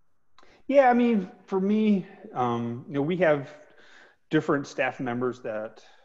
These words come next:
you know, dedicate their careers to protecting the river for their different reasons. Um, for me, it's, it's about the fishery. It's a, it's about my history growing up as a kid fishing on the Chattahoochee. It's about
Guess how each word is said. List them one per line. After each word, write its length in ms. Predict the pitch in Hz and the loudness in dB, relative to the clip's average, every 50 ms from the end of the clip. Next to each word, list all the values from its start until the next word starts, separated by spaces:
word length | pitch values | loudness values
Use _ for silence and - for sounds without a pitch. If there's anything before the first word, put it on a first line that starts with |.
| _ _ _ _ _ _ _ - | _ _ _ _ _ _ _ -20
you 260 | - - 285 185 113 | -20 -18 -14 -10 -8
know, 260 | 110 110 107 104 101 101 - 139 | -8 -6 -6 -8 -10 -14 -16 -8
dedicate 460 | 113 127 120 117 120 117 - 139 131 | -4 -4 -4 -4 -4 -6 -6 -6 -4
their 120 | - 127 120 | -4 -6 -8
careers 840 | - - 120 107 107 110 113 117 120 120 120 - - - - - - - _ _ | -8 -10 -12 -10 -8 -8 -8 -8 -8 -10 -12 -16 -20 -20 -20 -20 -20 -20 _ _
to 240 | - 117 110 110 107 - | -12 -12 -10 -12 -12 -14
protecting 420 | - 107 - - 110 104 - - 110 | -18 -16 -12 -12 -12 -12 -12 -14 -10
the 60 | 101 | -8
river 240 | 107 110 113 113 110 | -6 -6 -6 -6 -8
for 160 | - - 131 | -6 -6 -4
their 140 | 131 143 135 | -2 -2 -2
different 340 | 127 147 143 - 123 107 104 | -2 -4 -6 -8 -12 -18 -16
reasons. 520 | 107 110 107 - _ _ _ _ _ _ _ _ _ _ _ _ _ _ _ _ _ _ _ - | -14 -14 -14 -16 _ _ _ _ _ _ _ _ _ _ _ _ _ _ _ _ _ _ _ -16
Um, 300 | 120 113 110 110 107 107 | -12 -12 -10 -10 -12 -12
for 140 | - - 120 | -12 -10 -6
me, 400 | 127 151 160 175 185 180 - - | -4 -2 -2 -2 -2 -4 -6 -8
it's, 320 | - 135 127 123 - - - | -8 -8 -8 -8 -10 -14 -12
it's 180 | - 123 117 - | -10 -10 -8 -4
about 180 | 131 120 120 123 | -2 -2 -2 -4
the 80 | - | -6
fishery. 640 | - - 120 104 - - 113 107 107 101 101 101 104 | -6 -6 -6 -6 -6 -6 -6 -6 -4 -6 -6 -8 -8
It's 220 | 113 104 - - | -10 -12 -12 -12
a, 80 | 117 104 104 - _ _ _ _ _ _ | -14 -14 -14 -16 _ _ _ _ _ _
it's 100 | _ - | _ -4
about 240 | 127 120 113 110 113 | -2 -2 -2 -2 -4
my 220 | 117 113 113 113 107 | -6 -6 -6 -6 -8
history 480 | - 139 120 - - - 127 113 113 | -8 -8 -10 -10 -8 -8 -8 -8 -8
growing 460 | 107 107 113 113 113 113 113 110 107 | -8 -6 -6 -4 -4 -4 -6 -10 -10
up 160 | 110 110 107 - | -12 -12 -12 -12
as 100 | 117 113 | -14 -16
a 60 | 107 | -14
kid 240 | - - 123 110 110 | -14 -14 -14 -14 -14
fishing 240 | - 113 104 - - | -14 -16 -16 -16 -18
on 60 | 110 | -18
the 80 | 110 104 | -18 -16
Chattahoochee. 540 | - 110 107 107 104 104 110 107 - - 117 | -14 -14 -12 -12 -12 -12 -14 -14 -14 -16 -18
It's 80 | 107 | -16
about 300 | _ - 113 110 113 - | _ -14 -14 -14 -14 -16